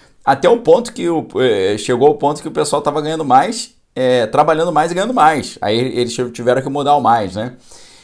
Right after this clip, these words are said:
Só que agora é interessante, né? O, a conjunção adversativa, né? Mais, entretanto, contudo, todavia e tal,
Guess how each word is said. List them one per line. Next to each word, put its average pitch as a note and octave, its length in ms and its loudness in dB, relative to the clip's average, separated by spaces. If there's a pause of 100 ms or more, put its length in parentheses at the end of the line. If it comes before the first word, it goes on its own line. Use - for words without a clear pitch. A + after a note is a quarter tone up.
(120)
Só - 160 -2
que G3 100 -2
agora F#3 260 0
é G3 40 -8
interessante, G3+ 640 -4
né? C#3 220 -8
O, D3 480 -2
a C3 80 -2
conjunção E3 480 -8
adversativa, A#2 760 -6
né? A2+ 140 -6
Mais, G#2 460 -2
entretanto, G2 500 -10
contudo, F#2 400 -10
todavia F#2 520 -6
e - 20 -8
tal, B2 380 -2